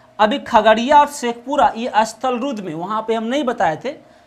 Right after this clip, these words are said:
तो याद रखना स्थल रुद्र में खगड़िया और आपका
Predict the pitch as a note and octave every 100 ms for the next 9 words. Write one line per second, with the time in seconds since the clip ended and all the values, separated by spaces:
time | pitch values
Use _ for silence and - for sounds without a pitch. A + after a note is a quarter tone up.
0 | _ F#3+ A3+ A#3+ A#3+ B3+ F#3+ G3+ - B3
1 | A#3+ C#4 G3+ - A#2 G3 F#3+ A3+ C4+ G#3
2 | A3+ - _ _ - F3 F#3 G#3+ G#3 -
3 | B3+ -